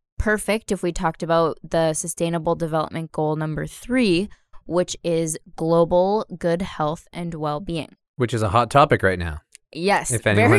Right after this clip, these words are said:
Speaker 2: is,
Speaker 1: <laughs> conveniently
Speaker 2: if anyone
Speaker 1: timed.
Speaker 2: has emerged from the cave that they live in, they are aware that this is a very hot topic in this, in the world. <laughs>
Speaker 1: <laughs> Yeah. If you're listening to this in the future, hopefully that means that coronavirus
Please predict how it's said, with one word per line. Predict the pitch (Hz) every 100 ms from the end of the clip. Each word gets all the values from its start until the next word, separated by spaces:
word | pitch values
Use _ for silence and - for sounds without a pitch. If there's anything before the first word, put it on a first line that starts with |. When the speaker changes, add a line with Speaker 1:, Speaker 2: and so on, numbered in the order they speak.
| 110
Speaker 2:
is, | 110 -
Speaker 1:
<laughs> |
conveniently | 339 285 269 285
Speaker 2:
if | 143
anyone | 160 175 143 131 131 151
Speaker 1:
timed. | - - - -
Speaker 2:
has | 117 101 - 107 -
emerged | 110 127 123 110 110 120 117 -
from | - 107 95 90
the | 104 98
cave | - 113 120 98
that | 87
they | 87 85
live | 85 85
in, | 87 92 - - -
they | - 98
are | 104 110
aware | 110 135 120 92
that | 107 98 95
this | 87
is | 98
a | 104
very | 87 85
hot | 104 110
topic | - 156 98 87
in | 85
this, | 87 -
in | 95
the | 90
world. | 82 85 135 143
<laughs> | 233
Speaker 1:
<laughs> | 254 247 -
Yeah. | 285 226 226 127 - - - 277
If | 220 214
you're | 220
listening | 247 440 262
to | 247
this | 196 208
in | 180
the | 170
future, | 185 185 170 165
hopefully | 170 165 185 185
that | 180 156
means | 156 160 -
that | 156 -
coronavirus | - 151 151 151 147 147 143 143 -